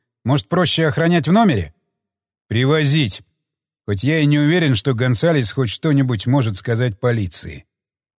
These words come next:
Ты успел поговорить со Стивом? Я рассказал ему про сообщение ещё по телефону.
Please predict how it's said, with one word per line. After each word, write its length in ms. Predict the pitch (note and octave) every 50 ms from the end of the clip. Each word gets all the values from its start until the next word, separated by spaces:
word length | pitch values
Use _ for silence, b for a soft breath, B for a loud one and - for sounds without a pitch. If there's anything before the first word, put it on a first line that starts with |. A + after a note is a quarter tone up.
| _ _ _ _
Ты 120 | C3+ D3
успел 380 | D3+ C#3 - - G#3 A3 G3 -
поговорить 460 | - C#3 B2 C#3 C3+ C3+ C3 G#2+ -
со 100 | - A#2+
Стивом? 420 | - - - G#2+ F#2 E2 D2+ D2+ _ _ _ _ _ _ _ _ _ _ _
Я 180 | G2 D#3+ G#3+ A3+
рассказал 420 | G#3+ - - G3 F3+ G3+ G#3+ G3
ему 180 | G3 G3+ G3 D3+
про 160 | E3 F#3 E3+
сообщение 560 | - F3+ F#3 F3+ - - A3 A3 G3 E3+ D#3+
ещё 200 | D3+ - - D#3
по 100 | D3+ D#3+
телефону. 600 | C#3 E3 E3+ F3 D3 - D3+ B2 F#2+ E2 - -